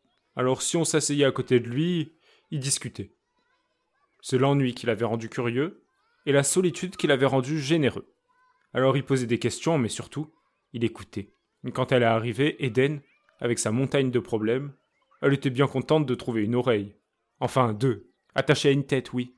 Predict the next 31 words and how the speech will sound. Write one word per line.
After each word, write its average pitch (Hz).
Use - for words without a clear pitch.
Celle 131
de 135
Seth, 143
enfin. 117
Ils 131
ont 131
parlé 127
alloc, 143
enfants, 127
mecs 139
et 139
sentiments. 101
Ils 139
ont 151
assez 156
parlé 165
pour -
qu'on 151
puisse -
remplir -
un 131
livre. 107
Elle 131
est 135
revenue 135
plus 160
tard, 107
avec 110
moins 131
de 127
problèmes. 117